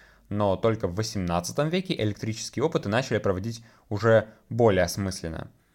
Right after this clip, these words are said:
Так вот, все эти мелкие опыты с шапкой или линейкой создают ток благодаря трению. Дело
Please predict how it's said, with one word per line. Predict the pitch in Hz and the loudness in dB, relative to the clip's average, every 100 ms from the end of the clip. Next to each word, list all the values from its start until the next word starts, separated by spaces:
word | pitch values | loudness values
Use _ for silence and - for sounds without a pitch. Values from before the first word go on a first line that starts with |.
| _ | _
Так | - 170 | -2 2
вот, | 110 90 | 2 2
все | - - 117 98 | -2 0 2 2
эти | 196 - | -2 -6
мелкие | 90 95 98 - 95 | -6 -4 -6 -2 -2
опыты | - 95 | -2 -8
с | |
шапкой | 95 - 180 180 - 110 | -2 2 4 2 -2 0
или | 104 101 98 95 90 | 0 -2 -2 -2 -2
линейкой | 95 113 196 143 | -2 -2 -2 -4
создают | 127 101 113 117 | -4 -2 -2 0
ток | 139 147 - - - | -2 -2 -8 -20 -4
благодаря | 107 107 110 131 | 0 2 4 2
трению. | - 113 98 90 82 82 | 0 0 0 0 -4 -4
Дело | 95 98 95 92 | 0 2 2 0